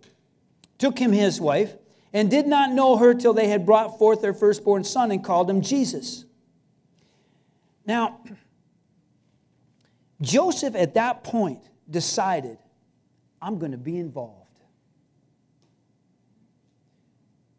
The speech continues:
You know, you can be a biological dad, you can be in the home, and you can be uninvolved. And it's just as destructive as if you're not there.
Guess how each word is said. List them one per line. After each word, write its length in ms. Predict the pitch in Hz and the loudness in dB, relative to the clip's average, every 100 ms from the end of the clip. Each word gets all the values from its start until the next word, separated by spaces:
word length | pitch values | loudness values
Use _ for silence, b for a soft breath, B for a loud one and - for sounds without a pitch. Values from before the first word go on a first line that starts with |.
| _ _ | _ _
You 180 | 165 254 | -2 0
know, 120 | 247 | 0
you 180 | 202 240 | 0 -2
can 220 | 208 185 | -4 -6
be 200 | 208 233 | -4 -2
a 60 | 165 | -2
biological 680 | 180 202 196 196 185 175 | -2 -2 0 -2 -4 -10
dad, 420 | 151 170 185 208 147 | -4 -2 -2 -4 -8
you 120 | 208 | -8
can 160 | 175 156 | -8 -4
be 140 | 185 | -4
in 100 | 190 | -4
the 80 | 175 | -6
home, 400 | 190 190 123 110 | -6 -6 -8 -12
and 120 | 127 | -10
you 80 | 151 | -8
can 140 | 165 135 | -8 -10
be 180 | 120 - _ | -12 -14 _
uninvolved. 600 | 143 165 147 123 110 - _ _ _ _ _ _ _ _ _ _ _ _ _ _ _ _ | -4 -4 -4 -8 -12 -20 _ _ _ _ _ _ _ _ _ _ _ _ _ _ _ _
And 80 | 180 | -10
it's 140 | 156 127 | -10 -6
just 320 | 131 180 175 | -4 -4 -6
as 140 | 151 | -8
destructive 540 | 151 139 - 180 180 175 | -8 -12 -8 -8 -6 -8
as 220 | 147 139 | -8 -14
if 100 | 139 | -6
you're 160 | 160 | -4
not 260 | 165 180 175 | -4 -6 -12
there. 260 | 214 214 | -18 -20